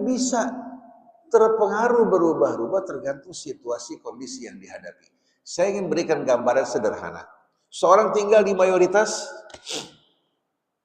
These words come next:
non-muslim. Lalu dia bertanya, "Ustadz,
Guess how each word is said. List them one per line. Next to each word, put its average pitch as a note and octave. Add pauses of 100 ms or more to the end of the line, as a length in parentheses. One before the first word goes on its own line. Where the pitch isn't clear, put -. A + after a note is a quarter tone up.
(560)
non-muslim. D3 (1600)
Lalu A2+
dia D3
bertanya, C3+ (480)
"Ustadz, -